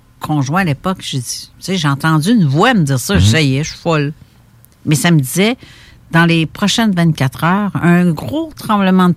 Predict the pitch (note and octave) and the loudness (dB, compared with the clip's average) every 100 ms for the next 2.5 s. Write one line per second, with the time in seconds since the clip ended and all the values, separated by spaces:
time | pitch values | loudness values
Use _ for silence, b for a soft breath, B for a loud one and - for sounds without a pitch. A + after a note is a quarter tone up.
0 | - G3 G3+ G3+ E3+ D#3+ D3+ D3+ C#3+ E3 | 0 2 2 0 0 0 0 -2 -4 -2
1 | E3 D#3 E3+ E3+ D#3+ D3 C#3+ - E3+ E3+ | 0 0 -2 0 -2 -2 -6 -2 0 0
2 | E3 D#3+ B2 F#2+ | 0 2 2 2